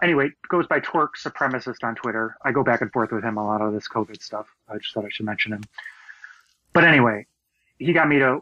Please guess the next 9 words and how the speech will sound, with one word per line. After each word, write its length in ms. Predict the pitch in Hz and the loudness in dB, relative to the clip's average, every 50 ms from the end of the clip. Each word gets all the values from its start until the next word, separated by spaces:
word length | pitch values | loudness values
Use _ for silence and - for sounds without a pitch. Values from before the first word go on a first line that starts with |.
| - _ _ | -6 _ _
you 80 | 151 131 | -6 -4
know, 240 | 117 113 110 113 _ _ _ _ _ _ _ _ _ _ | -2 -2 -4 -6 _ _ _ _ _ _ _ _ _ _
watch 420 | - 143 131 131 117 113 - - - | -14 -10 -4 0 0 0 -2 -2 -6
this 280 | 120 113 107 - - | -6 -6 -6 -6 -8
or 240 | - 120 113 113 - _ _ _ _ _ _ _ - - - - | -4 -2 -2 -2 -4 _ _ _ _ _ _ _ -12 -12 -4 -2
listen 260 | 139 123 - - 117 | -2 0 0 2 0
to 60 | 117 | 2
this 160 | 101 110 104 - | 2 0 -4 -4
thing. 260 | - - 104 113 | -6 -8 -8 -10